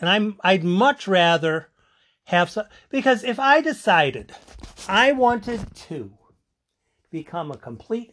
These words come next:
expert on the entire field over six hours, hey, I'm autistic. I might be able to do it. You never know. Probably not, but hey. Um,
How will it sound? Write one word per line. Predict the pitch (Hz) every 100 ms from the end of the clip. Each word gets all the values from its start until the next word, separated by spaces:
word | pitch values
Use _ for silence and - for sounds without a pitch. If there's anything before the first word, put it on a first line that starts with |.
| -
expert | 185 - - 185 196 _ _ _
on | 208 208 202 196
the | 175 151
entire | 135 180 185 190
field | - 147 131 131 -
over | 160 160 147 156 151 151 _ _
six | - - 196 143
hours, | 120 101 - _ _ _ _ _ _ -
hey, | 294 214
I'm | 214
autistic. | 214 202 202 - 104 - -
I |
might | 156 165
be | 170
able | 151 143
to |
do | 117
it. | 85 _
You | 190
never | 180 95
know. | 92 _ _ _ _ _ _
Probably | - 160 120
not, | 107 113 -
but | 151
hey. | 151 90 _ _ _ _ _ _ -
Um, | 165 160 151 139